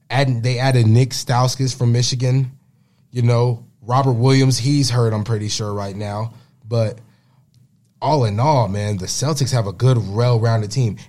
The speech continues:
And they do good against teams, man. They, they do good against tough teams,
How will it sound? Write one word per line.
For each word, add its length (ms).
And 100
they 100
do 160
good 300
against 400
teams, 320
man. 360
They, 200
they 220
do 160
good 260
against 400
tough 300
teams, 580